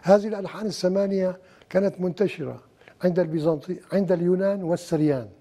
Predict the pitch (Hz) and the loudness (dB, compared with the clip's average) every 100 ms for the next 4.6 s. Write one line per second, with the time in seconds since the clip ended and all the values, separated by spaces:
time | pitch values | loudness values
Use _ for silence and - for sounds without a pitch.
0 | _ _ _ _ - 139 - 143 131 123 | _ _ _ _ -6 -6 -4 -6 -4 -4
1 | 123 107 117 110 107 98 _ _ - - | -4 -6 -8 -8 -8 -12 _ _ -20 -20
2 | - - - - 175 170 208 202 190 185 | -20 -20 -16 0 2 2 -2 -4 -4 -2
3 | 196 202 208 185 175 175 185 208 - 175 | -2 0 0 2 0 -2 -4 -4 -2 -2
4 | 175 147 165 147 135 | 0 0 0 0 -4